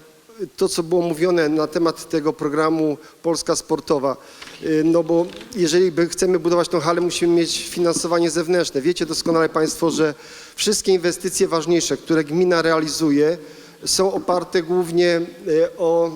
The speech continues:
dotacje. System dotacyjny nam wspo-, wspomaga budżet gminy i tutaj w tym przypadku też, y, akurat, y,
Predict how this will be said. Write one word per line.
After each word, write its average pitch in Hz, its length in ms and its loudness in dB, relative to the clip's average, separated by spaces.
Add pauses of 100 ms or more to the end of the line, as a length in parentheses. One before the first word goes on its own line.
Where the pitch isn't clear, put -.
(200)
dotacje. 165 560 -2 (640)
System 190 420 0
dotacyjny 180 640 2
nam 175 160 2
wspo-, 185 400 0
wspomaga 180 560 0
budżet 165 360 -2
gminy 160 360 2
i 147 80 -4
tutaj 180 260 0
w - 40 -6
tym 175 140 0
przypadku 170 520 -2
też, 180 320 -2 (440)
y, 160 540 4
akurat, 170 560 0 (540)
y, 156 120 -2